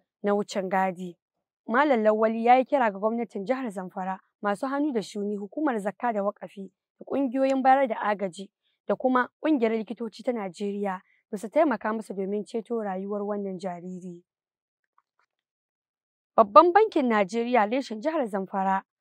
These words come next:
ya gudanar da gangamin wayar da kan masu ƙananan sana'o'i da matsakaitan 'yan kasuwa a babbar kasuwar Gusau dangane da wa'adin amfani da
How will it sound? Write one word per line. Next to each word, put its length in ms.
ya 160
gudanar 360
da 100
gangamin 440
wayar 280
da 100
kan 280
masu 280
ƙananan 480
sana'o'i 640
da 100
matsakaitan 600
'yan 160
kasuwa 540
a 80
babbar 360
kasuwar 480
Gusau 440
dangane 360
da 100
wa'adin 400
amfani 520
da 140